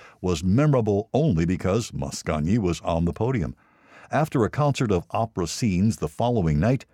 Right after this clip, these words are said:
the remainder of the tour was canceled. "Mascagni will go back to Italy a broken-hearted man, ruined in health and pocket," the composer's attorney told the press. It was estimated that the composer lost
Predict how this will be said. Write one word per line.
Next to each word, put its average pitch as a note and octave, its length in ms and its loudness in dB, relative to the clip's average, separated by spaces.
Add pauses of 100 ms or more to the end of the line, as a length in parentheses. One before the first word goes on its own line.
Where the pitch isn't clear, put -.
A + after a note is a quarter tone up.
(200)
the - 120 0
remainder D#3+ 460 2
of C3+ 140 -2
the B2+ 80 -2
tour E2 460 -2 (200)
was F2+ 280 -2
canceled. A2 560 -6 (500)
"Mascagni A#2+ 960 0
will A2 220 0
go A#2 180 0
back B2 360 -2
to A#2 220 -4
Italy C3 340 0
a F#2+ 80 2
broken-hearted A2+ 880 -2
man, G#2 500 0
ruined F2+ 800 2
in F#2 160 0
health - 460 -4 (140)
and G#2 300 2 (220)
pocket," - 400 -6 (220)
the D#2 80 -8
composer's E2+ 580 -2
attorney F2+ 580 0
told F#2 240 -4
the E2+ 60 -4
press. F#2+ 340 -6 (720)
It E3 160 0
was E3+ 160 2
estimated E2 600 0 (100)
that G2+ 200 0
the F#2 60 -6
composer C3 480 0
lost G2+ 440 -2